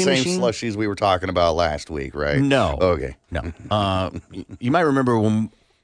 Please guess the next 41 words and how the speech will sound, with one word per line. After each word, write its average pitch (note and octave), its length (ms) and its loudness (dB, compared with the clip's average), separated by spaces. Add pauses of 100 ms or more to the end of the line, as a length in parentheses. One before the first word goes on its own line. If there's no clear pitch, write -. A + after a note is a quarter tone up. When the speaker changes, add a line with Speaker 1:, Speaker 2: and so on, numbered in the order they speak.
(120)
Speaker 2:
when G2+ 160 0
I F3 140 2
was B2 160 0
little, G#2+ 360 2
they G#2+ 220 2
were G2+ 220 2
the F2+ 120 2
Snoopy D#3+ 400 0
ones F2 300 2
where G2 80 0
you F#2 80 0
put G#2+ 140 -2
the G2+ 120 -2
ice A2+ 240 0
in A2+ 120 2
and G2 120 2
it - 40 0
makes - 260 2
little F#2+ 180 2
Speaker 1:
Yeah. F2+ 60 -2
Speaker 2:
snow D#3 200 2
cones. D2 300 -4
Speaker 1:
Mm-hmm. A2 340 -2
Speaker 2:
Well, A#2 140 2
they've G#2+ 140 2
evolved G2 340 2
them F2 120 -2
a E2 60 -2
little D#2 200 -4
bit. F2 260 -2 (560)
And A2+ 600 2
so, G#2+ 640 2 (100)
uh, G2+ 300 2
but G2+ 160 0
it B2 40 2
didn't C3 180 2
come C#3 160 2
with A2 180 0
the G#2+ 80 2
flavor C#3+ 400 2
syrups. G3 500 0